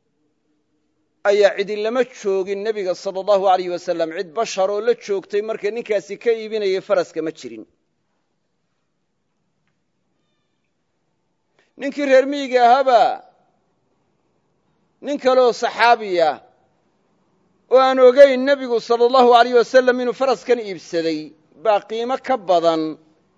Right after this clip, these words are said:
qiimihii nebigu kula heshiiyey u dhigay. Oo yidhi, "Intaa ma iga siinaysa?" Ninkii reer miyiga baa wuxuu yidhi, "Muxammadow, ama faraska iga iibso,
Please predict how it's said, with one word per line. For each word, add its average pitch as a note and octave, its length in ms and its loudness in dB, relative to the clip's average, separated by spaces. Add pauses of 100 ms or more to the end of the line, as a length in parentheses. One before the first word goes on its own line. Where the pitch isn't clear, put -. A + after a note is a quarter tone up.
(540)
qiimihii C4+ 400 -2
nebigu C4+ 380 -2
kula C#4 240 2
heshiiyey G3 640 0
u A#3+ 160 -6
dhigay. D#3 320 -4 (4000)
Oo G#3+ 100 0
yidhi, A#3 160 2
"Intaa A3+ 200 2
ma G3+ 100 -2
iga F#3+ 100 -4
siinaysa?" C3+ 400 -14 (2250)
Ninkii A3 240 -6
reer G3 180 -2
miyiga G#3 380 0
baa G#3 160 2
wuxuu G3+ 240 -2
yidhi, G3 160 -6
"Muxammadow, A#3+ 560 -2
ama G#3+ 160 -2
faraska A3+ 440 -6
iga A#3 240 -2
iibso, E3 460 -6